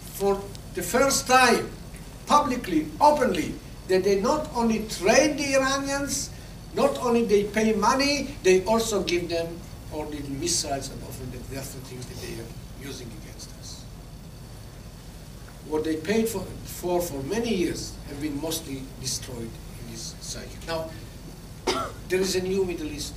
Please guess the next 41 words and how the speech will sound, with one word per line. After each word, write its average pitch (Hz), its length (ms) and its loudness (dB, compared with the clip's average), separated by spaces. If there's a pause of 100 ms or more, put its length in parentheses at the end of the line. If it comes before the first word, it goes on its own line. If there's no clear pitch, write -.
in - 120 -12
many - 180 -12 (180)
ways. - 280 -10 (360)
I 156 60 -6
know 160 160 -2
this - 300 -2
term 175 240 0
is - 300 -8
problematic 135 600 -6 (100)
since - 580 -8
Shimon 143 380 -6
Peres 156 360 -2
used 156 200 -4
it, 165 180 -4
the 131 60 -8
new 143 260 -4
Middle 156 280 -4
East. 165 260 -4 (520)
Well, 185 140 6
I 175 60 2
said 196 220 0
there 185 100 6
is 180 120 4
a 180 80 4
different 208 460 0
Middle - 200 -12 (120)
East. - 160 -10 (680)
There 190 100 10
is 190 120 8
a 196 60 4
different 254 400 0
Middle 220 380 2
East 214 220 -2
in 180 160 -4
which 208 300 0
Iran 214 540 4
is 175 180 -2
being 190 460 4 (180)
weaker 202 480 6
and 139 180 -4
weaker, 175 300 -4